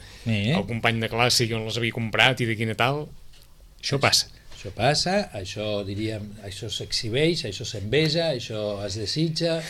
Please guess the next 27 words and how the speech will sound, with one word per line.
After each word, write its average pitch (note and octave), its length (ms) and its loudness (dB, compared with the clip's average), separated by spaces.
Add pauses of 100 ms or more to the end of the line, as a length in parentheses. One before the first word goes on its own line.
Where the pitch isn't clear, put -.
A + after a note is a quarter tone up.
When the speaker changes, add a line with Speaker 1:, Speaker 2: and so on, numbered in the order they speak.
(120)
Speaker 2:
<laughs> - 0 -
Speaker 1:
es A#2+ 360 -2
rivalitza, D3 760 4
es D#3 80 -2
competeix, C#3 800 2 (480)
eh, A#2+ 340 0
s'ataca, D3 800 4
mm, B2+ 540 -2
bueno. F#2 260 -2
Speaker 2:
D'acord, A2 380 -2
no A#2 180 2
passa B2 240 4
res B2 220 4
que F3+ 100 2
no C3 80 4
hagi G2+ 160 2
passat A#2 300 2
tota C3 160 0
la A2 80 2
vida, F#2+ 240 -4
doncs. F#2+ 160 -6
Speaker 1:
Eh, A#2+ 400 6
no, F2 160 -2 (140)
Speaker 2:
En F#2+ 100 -4
aquest A2 240 6
sentit, A#2+ 160 4
Speaker 1:
efectivament, F#2+ 260 0